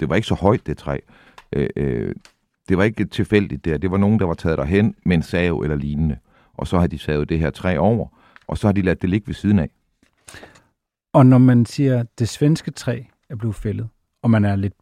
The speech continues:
Speaker 2: palmenørd, Muff, hvad kommer man så til at tænke på?
Speaker 1: Jamen altså, jeg sad og kiggede på det der, og så tænkte jeg, "Åh nej, nu kører karusellen," fordi her har vi det. Er det tilfældigt, at der er nogen, der er gået hen og skændet hans grav og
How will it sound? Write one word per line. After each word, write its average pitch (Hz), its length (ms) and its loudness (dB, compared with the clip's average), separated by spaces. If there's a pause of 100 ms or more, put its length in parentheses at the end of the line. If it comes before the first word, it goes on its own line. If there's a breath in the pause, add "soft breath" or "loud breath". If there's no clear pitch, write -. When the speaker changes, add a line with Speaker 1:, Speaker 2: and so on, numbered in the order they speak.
(120)
Speaker 2:
palmenørd, 123 720 -2 (480)
Muff, 101 340 -4
hvad 127 120 0 (500)
kommer 123 180 0
man 101 100 0
så 123 120 -4
til 123 140 -8
at 120 60 -8
tænke 113 180 -6
på? 123 160 -14 (140)
Speaker 1:
Jamen 95 140 2
altså, 101 160 -2
jeg 117 180 2
sad 139 140 0
og 117 80 2
kiggede 120 260 -4
på 104 120 -2
det 101 140 -2
der, 98 60 -2
og 92 80 -2
så 107 100 -10
tænkte 98 260 -2
jeg, 82 60 0
"Åh 87 60 0
nej, 76 240 -2 (280 loud breath)
nu 90 100 -4
kører 92 240 -2
karusellen," 78 580 -4
fordi 80 320 -6 (720)
her 101 140 2
har 95 200 2
vi 73 100 -4
det. - 140 -10 (640)
Er 90 100 -2
det 87 320 -2
tilfældigt, 127 480 0
at 92 140 -2
der 104 60 0
er 95 40 2
nogen, 104 240 2
der 107 60 0
er 92 40 -2
gået 90 200 -2
hen 107 120 2
og 85 60 -2
skændet 104 320 -2
hans 95 160 -2
grav 98 380 -2
og 73 300 -4